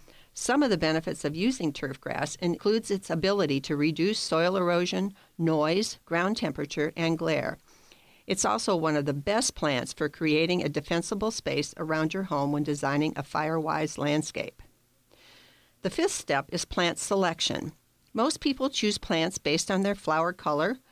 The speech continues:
light requirements, fragrance, or overall appearance. You should also consider a plant's water use and its adaptability in the landscape.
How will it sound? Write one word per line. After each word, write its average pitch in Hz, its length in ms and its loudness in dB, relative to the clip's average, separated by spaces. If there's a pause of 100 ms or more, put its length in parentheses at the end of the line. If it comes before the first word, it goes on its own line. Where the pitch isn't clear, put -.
(200)
light 160 280 -2
requirements, 202 800 0
fragrance, 196 560 0
or 160 200 0
overall 156 480 0
appearance. - 680 -4 (720)
You 190 160 2
should 165 240 2
also 196 320 2
consider 165 560 0
a 151 40 -4
plant's 175 440 -2
water 185 260 2
use 135 400 0
and 160 100 2
its 151 200 0
adaptability 147 840 2
in 165 120 0
the 185 100 2
landscape. 214 640 0